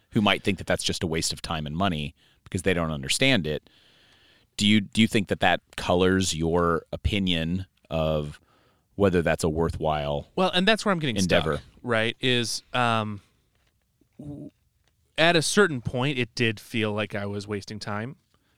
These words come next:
Speaker 2: but I wanted to keep doing it. And that's when I said, "Okay, let me find a way to integrate this into something that will have a return investment for me."
Speaker 1: Mm-hmm.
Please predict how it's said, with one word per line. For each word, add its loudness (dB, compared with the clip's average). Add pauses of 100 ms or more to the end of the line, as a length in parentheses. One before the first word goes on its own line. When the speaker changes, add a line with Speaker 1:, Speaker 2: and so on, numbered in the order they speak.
(160)
Speaker 2:
but 2
I 4
wanted -2
to -12
keep -16
doing -6
it. -8 (340)
And -2
that's 0
when 0
I 0
said, -2 (160)
"Okay, 2
let -2
me -6
find -4
a -2
way -4
to -6
integrate -8
this -10
into -10
something -10
that -6
will -8
have -10
a -8
return -10
investment -14
for -14
me." -16
Speaker 1:
Mm-hmm. -6